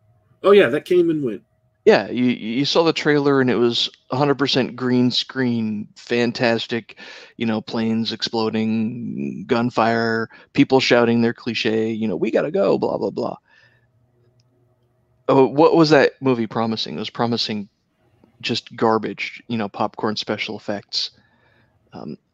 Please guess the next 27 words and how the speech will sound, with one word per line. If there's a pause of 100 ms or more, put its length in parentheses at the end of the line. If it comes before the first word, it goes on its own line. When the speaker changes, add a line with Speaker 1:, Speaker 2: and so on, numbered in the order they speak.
(100)
Speaker 2:
I
don't
know
who
wants
to
see
a
war
movie
done
in
computer
animation. (1900)
But (1900)
great
con-, (100)
contrast.
This
film (1300)
is
just
a
really
simple
story
about